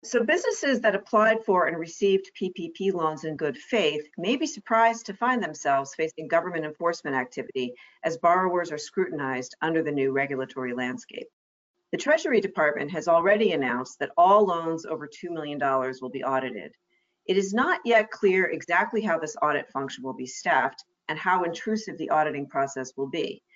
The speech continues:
However, the public outcry over seemingly successful businesses that took sizable P P P loans suggests that there will be a serious effort to review whether businesses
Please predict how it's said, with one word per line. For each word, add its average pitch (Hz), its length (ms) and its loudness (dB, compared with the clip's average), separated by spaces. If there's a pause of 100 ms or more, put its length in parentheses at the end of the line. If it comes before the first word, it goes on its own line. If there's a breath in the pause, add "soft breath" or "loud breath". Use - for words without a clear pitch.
(260)
However, 208 640 2 (180)
the 208 60 -8
public 202 440 0
outcry 185 600 4
over 165 200 -2
seemingly 190 520 2
successful 226 560 -4
businesses 147 640 -2
that 139 140 -6
took 165 220 -8
sizable 165 560 0
P 156 220 -8
P 147 180 -8
P 202 220 0
loans 127 400 -4 (220)
suggests 190 500 -2
that 170 120 -2
there 165 140 0
will 165 100 2
be 156 200 -2
a 156 40 -4
serious 190 640 2
effort 165 380 -2
to - 120 -10
review 156 460 0
whether 165 260 2
businesses 151 560 -4